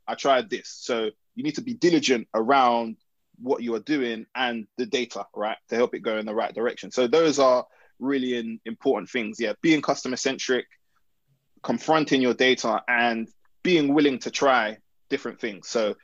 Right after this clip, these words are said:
taking on the experimental mindset, right? Because it is really hard to go from, you know, being a really small startup with just a couple of people in a,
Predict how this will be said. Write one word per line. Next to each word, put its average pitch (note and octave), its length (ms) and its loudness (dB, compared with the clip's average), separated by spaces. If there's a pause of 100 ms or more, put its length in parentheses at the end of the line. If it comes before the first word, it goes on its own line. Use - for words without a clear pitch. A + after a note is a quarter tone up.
(160)
taking D3 320 2
on B2+ 140 0
the A#2+ 120 0
experimental A#2+ 680 0 (400)
mindset, A#2 640 -2 (120)
right? A2 280 -4
Because A2 520 -2 (1500)
it D3+ 120 2
is A#2+ 160 0
really D#3 320 4
hard B2+ 400 4 (160)
to C3 80 -10
go B2+ 260 -2
from, A2+ 560 -8 (720)
you G2 80 -18
know, G#2 180 -14
being B2 220 -2
a A#2 60 0
really C3+ 240 4
small C3+ 280 -2
startup C3+ 520 2
with A2+ 100 -6
just - 200 -12
a - 20 -20
couple - 280 -2
of B2 120 -4
people A#2+ 320 -4
in A2+ 100 -4
a, A2 220 -6